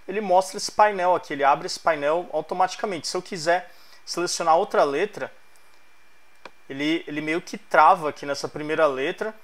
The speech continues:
e aí você tem que clicar e, ó, você pode acabar mudando, eu acabei mudando sem querer a primeira letra. Tem que voltar aqui, consegui selecionar a segunda letra. Se eu quiser selecionar a terceira, é a, o mesmo drama aqui, ó.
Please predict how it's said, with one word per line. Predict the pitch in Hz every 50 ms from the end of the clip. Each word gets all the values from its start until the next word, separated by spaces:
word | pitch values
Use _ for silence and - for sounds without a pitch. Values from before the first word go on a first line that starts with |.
| - - - -
e | 151
aí | 147
você | 151 175 - -
tem | 165 - 185 175
que | - -
clicar | - - 208 214 208 - - - 156 175 202 196
e, | 175 151
ó, | 131 120 120
você | 120 131 - - 156
pode | - - 156 151 143 160
acabar | - - 160 147 139 156 156 165
mudando, | 175 196 214 165 139 151 147 160 180 170 160
eu | 151
acabei | - - 147 139 151 156
mudando | 165 175 160 139 151 151 160 156
sem | - - - 170 185 180
querer | - 180 156 151 151
a | -
primeira | - 147 143 143 156 170 165
letra. | 147 135 131 147 185 190 - 220 240 - - - - - - - - - - - - - - - - - - - - -
Tem | - 135
que | 127 123
voltar | 147 156 143 - - 151 151
aqui, | 151 - - - 151 165 220 240 - - - - - - - - - - - - - - - -
consegui | - 160 156 - 165 156 208
selecionar | 202 - 220 214 202 - - 196 190 185
a | 180
segunda | - - 170 196 196 190
letra. | 180 165 160 180 220 - - 254 254 - - - - - -
Se | - -
eu | 165
quiser | - - 180 160 190 214
selecionar | - - 240 226 208 - - 196 196
a | 190
terceira, | 196 202 170 - - - 175 180 196 220 226 - - - - -
é | 160 160
a, | 156 156 156 - -
o | 160
mesmo | 156 151 160 185 202 220 226
drama | 196 170 147 147 151 170 180 175
aqui, | 143 - - - 147 175
ó. | 214 151 113